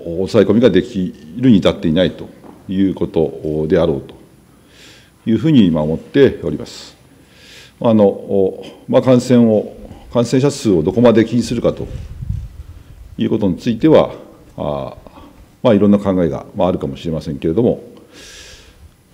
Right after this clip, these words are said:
まあ、感染者数自体を、まあ、あの、すみません、あの、あと百人ぐらいふ-、増やしてもいいんじゃないかとか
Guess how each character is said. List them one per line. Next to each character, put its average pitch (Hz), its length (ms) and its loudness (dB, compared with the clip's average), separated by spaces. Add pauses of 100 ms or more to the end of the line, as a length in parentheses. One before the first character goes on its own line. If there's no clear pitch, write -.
(360)
ま 117 80 -6
あ、 - 20 -8
感 120 160 4
染 120 160 0
者 120 100 0
数 - 160 -2
自 104 160 -2
体 101 240 6
を、 98 640 2 (280)
ま 98 260 0 (560)
あ、 - 100 -8
あ - 40 -2
の、 90 80 -2
す 87 40 -12
み 90 40 -4
ま 87 60 -4
せ 87 80 -4
ん、 - 20 -2
あ 80 40 -4
の、 82 260 -10 (1200)
あ 120 100 -2
と - 100 -2
百 107 280 2
人 147 260 4
ぐ 120 80 2
ら 131 80 8
い 98 60 8
ふ-、 95 240 -4
増 113 100 2
や 117 60 6
し 98 60 -2
て 92 80 -4
も 90 80 0
い 95 40 2
い 98 40 4
ん - 40 2
じ 85 60 0
ゃ - 20 0
な 80 80 -2
い - 20 -6
か 73 80 -6
と - 80 -12
か - 200 -18